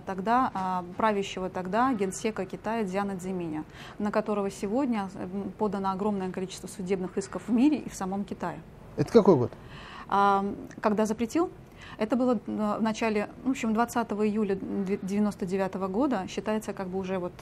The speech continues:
Speaker 1: официально он объявил. А ещё до этого были прецеденты, а, значит, двадцать пятого апреля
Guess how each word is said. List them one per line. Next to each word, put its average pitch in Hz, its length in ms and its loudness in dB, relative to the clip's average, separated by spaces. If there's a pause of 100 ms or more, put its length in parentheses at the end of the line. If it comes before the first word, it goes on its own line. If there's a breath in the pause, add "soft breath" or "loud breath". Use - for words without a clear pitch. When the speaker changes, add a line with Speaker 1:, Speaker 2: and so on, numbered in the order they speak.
(140)
Speaker 1:
официально 185 560 -2
он 175 100 -4
объявил. 170 500 -6
А 185 140 -2
ещё 196 260 -2
до 247 140 2
этого 214 280 -2
были 196 360 0 (320 loud breath)
прецеденты, 190 720 -2
а, 175 280 -2 (100)
значит, 185 380 -6
двадцать 196 340 -2
пятого 190 360 -2
апреля 277 400 0